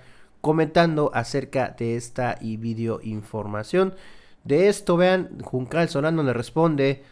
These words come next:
"Tu nivel de hipocresía e incompetencia es inadmisible. La seguridad de las familias de Jalisco no están para tus berrinches", porque sí, es un berrinche lo que acaba de hacer el gobernador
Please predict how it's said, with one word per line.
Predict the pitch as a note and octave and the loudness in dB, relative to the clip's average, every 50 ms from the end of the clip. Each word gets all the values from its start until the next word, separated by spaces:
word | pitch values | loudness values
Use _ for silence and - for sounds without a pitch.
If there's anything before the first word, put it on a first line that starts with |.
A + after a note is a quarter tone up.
| _ _ - | _ _ -6
"Tu | - C#3 | -4 -2
nivel | D3 D#3 D#3+ E3+ E3+ | 0 2 2 2 2
de | E3 | 0
hipocresía | D#3 E3 - A2+ - B2+ A#2 A2+ A#2 D3+ D3 D3+ - - | -2 -4 -8 -10 -6 -6 -6 -4 -4 -2 -2 -2 -2 -2
e | - B2 | -4 -6
incompetencia | B2 B2 B2 - A2+ A2+ A2 A2 A2 - C#3+ C#3+ C#3+ - - B2 - - | -6 -6 -6 -6 -6 -6 -6 -8 -6 -4 -4 -4 -4 -6 -8 -8 -6 -6
es | C#3 C#3 - - | -6 -6 -6 -6
inadmisible. | A#2+ A2+ A2 G#2+ A#2 A#2 A2+ - - F#3+ G3 E3 D3 B2+ B2+ B2 B2 - - - - - - _ - _ _ _ - | -6 -6 -4 -4 -6 -6 -6 -2 -2 0 0 0 0 -2 -2 -4 -4 -10 -20 -20 -20 -20 -20 _ -20 _ _ _ -2
La | B2+ C3+ C3 | -2 0 0
seguridad | - C#3+ C#3 C#3+ D3+ E3 | 2 2 2 4 4 4
de | F3 E3 | 6 4
las | D3+ C3+ - | 4 2 2
familias | B2+ B2+ D3 D3+ D3+ C#3 | 0 0 0 0 0 0
de | C3 A#2+ | -2 -4
Jalisco | - - B2 C#3 C#3+ - - C#3+ A#2 | -4 -4 -4 -4 -4 -4 -4 -4 -2
no | G#2 B2 C3 C3 | -2 -2 -2 -2
están | B2+ - - B2+ C3 C3+ | -4 -4 -4 -4 -4 -6
para | C#3 - - - C3 C3+ C3+ A#2+ B2 - | -8 -8 -2 0 0 0 0 -2 -4 -2
tus | C#3 C#3 C3+ - - - - - - - - | -2 -2 -2 -4 -8 -14 -20 -20 -20 -20 -14
berrinches", | - G#2+ A2 G#2+ G#2 G2+ C3 D#3+ E3+ D3 E3+ - A#2 G#2 - | -8 -6 -4 -4 -4 -2 -2 -2 -2 -4 -6 -8 -12 -12 -10
porque | - F#2 - - G#2+ | -12 -12 -12 -10 -6
sí, | A2 D3 G3+ - - - - - - - - - | -2 -2 -2 -2 -4 -10 -20 -20 -20 -20 -6 0
es | D3+ E3+ F3+ F3 | 2 4 4 4
un | G#3 G3 G3 | 4 2 4
berrinche | D#3+ D3 - D#3 F#3+ G3 F#3 F3 - E3+ E3 D#3+ - | 4 2 4 2 0 0 -2 -4 -2 0 0 0 2
lo | D3 C3 C#3+ D3 C#3+ | 0 0 0 0 0
que | C#3+ | -2
acaba | A2+ - - C3 C3+ C3+ C3+ B2 | -4 -2 0 0 0 2 2 0
de | A#2 A#2 A2 | 0 -2 -4
hacer | A2 - - B2 B2+ B2+ B2+ B2 | -6 -6 -4 -4 -4 -4 -6 -6
el | - C3 C3 | -6 -4 -4
gobernador | A#2+ B2 A#2 A#2 B2 A#2+ A#2 A2+ A2 A2 A2+ A#2 A2+ A2+ - | -2 0 0 0 0 -2 -2 -4 -4 -2 -2 -2 -4 -4 -8